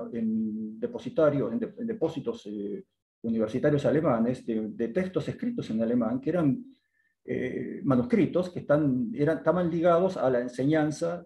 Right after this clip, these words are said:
de, dentro de los talleres. Es decir, que el artesano no solamente se educaba con la vista y con el ejemplo y haciendo, eh,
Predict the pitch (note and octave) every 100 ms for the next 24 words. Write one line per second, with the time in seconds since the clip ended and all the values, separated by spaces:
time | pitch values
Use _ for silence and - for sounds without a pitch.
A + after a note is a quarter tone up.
0 | _ A#2+ A#2 B2 B2 C#3 C#3 B2+ A2+ A2+
1 | A2+ A2+ A2 B2 E3+ E3 C3+ B2+ B2+ C3+
2 | E3 E3+ D#3 G3 G#3 D3+ A#2+ C3+ C#3 D3
3 | C#3+ - _ _ _ C#3+ B2 A#2+ C#3+ C3+
4 | A#2+ A2+ D3+ D3 - C#3+ C#3 - _ -
5 | A#2 A#2 A2+ G#2+ A2 D#3 D3 C#3 B2 G2
6 | - D#3 A#2+ C3 D3+ A#2